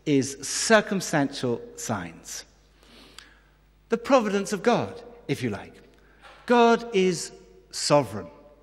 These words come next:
Proverbs sixteen verse nine says, "In his heart a person plans their course, but the Lord determines their steps." There's a verse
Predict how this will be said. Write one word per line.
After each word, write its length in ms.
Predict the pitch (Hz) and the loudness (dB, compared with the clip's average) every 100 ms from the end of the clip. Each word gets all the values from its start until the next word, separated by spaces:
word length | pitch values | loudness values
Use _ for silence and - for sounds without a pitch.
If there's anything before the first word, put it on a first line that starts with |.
| _ _ _ _ _ - - _ | _ _ _ _ _ -20 -20 _
Proverbs 480 | - 156 139 147 135 | 4 6 8 4 4
sixteen 500 | - 151 - 135 123 | -2 -4 2 4 4
verse 260 | 113 110 - | 2 0 0
nine 240 | 98 95 | -2 -2
says, 220 | 92 110 - | -4 -8 0
"In 180 | 180 190 | 4 4
his 240 | 170 175 | 4 0
heart 680 | - - 175 104 87 - - - - - - _ _ _ - | -6 -4 -2 0 -2 -10 -18 -20 -20 -20 -20 _ _ _ -2
a 80 | |
person 640 | 120 - 160 - - 135 131 | -2 2 4 4 4 2 2
plans 600 | - 131 113 104 98 - | 2 4 4 4 0 -2
their 160 | 107 | -4
course, 640 | 101 - 92 76 - - - - _ - - _ - | -4 -6 -8 -6 -8 -8 -12 -20 _ -20 -20 _ -4
but 160 | 120 | 0
the 80 | 131 | 2
Lord 760 | 127 147 180 139 92 87 90 - - - - _ | 4 6 6 6 2 -4 -8 -12 -20 -20 -20 _
determines 840 | 120 113 131 120 98 92 90 - - - - - | -6 -4 0 0 0 -4 -6 -10 -14 -20 -20 -6
their 160 | 98 | -6
steps." 580 | 92 - 87 - - - - _ _ _ _ _ _ - _ - - - - | -4 -6 -8 -10 -10 -10 -14 _ _ _ _ _ _ -20 _ -20 -20 -20 0
There's 380 | 143 143 135 - - - | 4 4 4 -6 -14 -2
a 80 | 147 | 2
verse 640 | 151 175 175 - - - | 4 4 2 -2 -6 -8